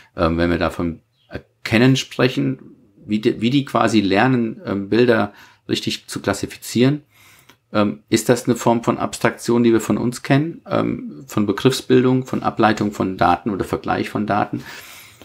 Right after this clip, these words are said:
Oder weisen uns diese Fehler, die sie machen, ähm, oder mit, oder die, die Täuschungen, denen sie unterliegen können, ähm, nicht darauf hin, dass das hier ganz anders funktioniert. Und wir haben es gar nicht ganz verstanden. Und dann gibt's natürlich die,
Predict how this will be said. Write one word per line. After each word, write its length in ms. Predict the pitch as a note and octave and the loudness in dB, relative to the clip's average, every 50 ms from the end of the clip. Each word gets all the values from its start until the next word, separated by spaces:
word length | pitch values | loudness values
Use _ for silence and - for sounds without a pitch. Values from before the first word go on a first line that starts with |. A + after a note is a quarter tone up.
| - _ - | -20 _ -4
Oder 360 | - A2 A2 A2 G#2+ G#2+ - - _ _ _ _ _ _ _ _ _ _ _ | 0 2 4 4 2 2 -2 -8 _ _ _ _ _ _ _ _ _ _ _
weisen 340 | - G#2+ A2 A#2 G#2+ A#2 A2+ | 2 4 4 4 4 4 2
uns 180 | - A2 - | 2 0 2
diese 240 | - A2+ G2 G2+ G2 | 2 2 4 4 2
Fehler, 360 | - - - B2+ D3 D3+ B2 | 2 2 2 4 4 4 4
die 120 | A2 G#2+ F#2 | 4 2 2
sie 100 | G2 F#2+ | 2 2
machen, 440 | F#2 F2+ F2 - - A#2+ A#2+ - - - - - | 4 2 2 2 2 0 0 -2 -6 -12 -12 -4
ähm, 360 | - G#2 G2 G2 G2 F#2+ - _ _ _ _ _ _ _ _ _ _ _ _ _ _ _ _ - | -2 0 0 0 -2 -4 -6 _ _ _ _ _ _ _ _ _ _ _ _ _ _ _ _ -2
oder 100 | G#2 G#2+ | 0 2
mit, 400 | G2 G2 F#2+ - _ - - - - | 2 2 0 -2 _ -18 -16 -12 -8
oder 280 | G2 F2 F2+ F2+ F#2 | -6 -4 -2 -2 -2
die, 200 | F2 F#2 F2+ E2+ | -2 -2 -2 -2
die 160 | - F2+ E2 - | -2 -4 -6 -6
Täuschungen, 500 | - - A#2+ C#3+ C#3+ - B2 G#2+ G2+ F#2 | -2 0 2 2 4 4 2 2 4 4
denen 200 | G2 F#2+ F#2+ F2+ | 4 4 4 2
sie 60 | F#2 | 0
unterliegen 460 | - F#2+ - F#2+ F#2 F#2+ G2 F#2+ F#2+ | 0 0 0 0 0 0 0 0 -2
können, 340 | F2+ - G2+ F#2+ G#2+ A#2+ B2 - - - - - - - - _ _ _ | -4 -2 -2 0 0 -2 -4 -8 -16 -20 -20 -20 -20 -20 -20 _ _ _
ähm, 240 | - G#2 F#2+ F#2+ F#2 - | -2 0 0 0 0 0
nicht 200 | A2 G#2+ - - | 0 2 4 4
darauf 220 | G#2+ G2+ F2+ - | 4 2 2 2
hin, 140 | - G2+ F#2+ F#2 | 2 2 2 2
dass 120 | F2 - | 0 0
das 180 | - F2 - - | -2 -2 -2 -2
hier 140 | - G#2 | -4 -2
ganz 220 | - G2 F#2+ G2 - | 0 0 -2 0 0
anders 260 | - E2+ D2+ - - | -2 -2 -2 -4 -6
funktioniert. 540 | - - - - - - G#2 - - - - | -6 -8 -8 -8 -8 -8 -6 -6 -6 -6 -4
Und 140 | - F#2+ F#2+ | -2 2 2
wir 120 | G2 F#2+ | 4 4
haben 80 | A2 A2+ | 4 2
es 100 | G#2+ - | 2 2
gar 100 | - G#2+ | 2 2
nicht 160 | G#2+ G#2+ G#2+ | 4 2 2
ganz 160 | - A2+ A2+ | 0 0 0
verstanden. 500 | - - A#2+ - - E3+ F#3 E3 C#3 - | 0 -2 0 0 0 0 0 0 -2 -4
Und 160 | F2 F2+ E2+ F#2 | -4 -2 -2 -2
dann 100 | F#2 F#2+ | 0 0
gibt's 160 | G#2 - - | 0 0 0
natürlich 380 | A2+ G#2 - - A2 G#2 G#2+ | 0 0 2 2 2 2 2
die, 220 | - G#2+ G#2+ G#2 | 0 0 0 0